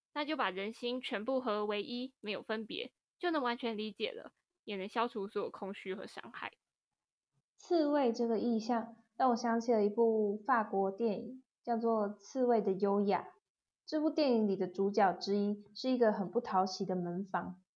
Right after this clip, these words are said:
Speaker 2: 门房是一个被唾弃、被孤立的角色，而他自己也选择躲在自己充满书的小小天地里，不喜欢与人相处。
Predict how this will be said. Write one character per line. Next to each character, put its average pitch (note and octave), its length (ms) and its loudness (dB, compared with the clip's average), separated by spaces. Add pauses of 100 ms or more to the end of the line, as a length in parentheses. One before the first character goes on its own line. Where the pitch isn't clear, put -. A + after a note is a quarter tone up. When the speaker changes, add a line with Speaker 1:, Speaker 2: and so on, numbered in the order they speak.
(160)
Speaker 2:
门 B3 180 6
房 B3 180 4
是 C4 100 0
一 C4 40 0
个 B3 100 6
被 A#3+ 160 6
唾 A#3+ 380 4
弃、 A3 280 -2
被 A3 120 2
孤 G#3+ 340 2
立 G#3+ 140 4
的 F3+ 100 0
角 F3 300 -6
色， - 340 -4 (280)
而 C4 100 4
他 D4 140 6
自 D4+ 160 2
己 A3+ 100 2
也 G#3 140 6
选 G3+ 240 0
择 F#3+ 200 0
躲 F#3 300 -2
在 A3 180 4
自 A3 140 -2
己 F#3 260 -4 (300)
充 B3 160 2
满 F#3 220 2
书 A3 320 0
的 G#3 200 2
小 F#3+ 200 0
小 G#3 160 -2
天 G#3 280 -2
地 G3+ 200 -2
里， - 200 -10 (220)
不 C#4+ 80 -4
喜 B3 160 0
欢 G3+ 300 4
与 G3+ 40 2
人 F3+ 240 2
相 G3 340 -2
处。 - 340 -6